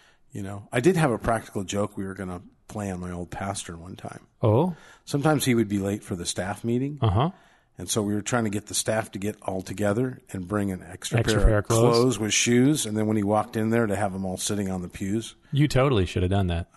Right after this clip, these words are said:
Speaker 1: Well, there's never too late. So stir it up. But anyway, it's just fun.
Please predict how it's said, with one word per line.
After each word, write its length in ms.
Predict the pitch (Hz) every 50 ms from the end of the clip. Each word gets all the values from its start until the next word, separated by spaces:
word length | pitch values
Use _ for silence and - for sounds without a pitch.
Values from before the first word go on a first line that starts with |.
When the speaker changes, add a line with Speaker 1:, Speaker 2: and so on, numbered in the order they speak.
| _ _
Speaker 1:
Well, 280 | - - - 135 135 131 - _ _ -
there's 320 | - - 120 - - 135
never 200 | 127 147 147 131 107
too 140 | - 107
late. 280 | 98 101 101 92 101 - _ _ _ _ _ _ _ _ _ _ _ _ _ _ _ _ _ _ _ _ _
So 340 | - - 107 95 90 87 - _ _ -
stir 280 | - - - 117 101 95
it 40 | 95
up. 240 | 107 107 104 101 -
But 160 | - 90 87 - -
anyway, 380 | 143 156 143 107 90 98 104 - - _ _ _ _ _ _ _ _ _ _ _ _ _ _ _ _ _ _ _ _ _ -
it's 160 | - 175 -
just 140 | - - -
fun. 320 | - 87 80 82 85 87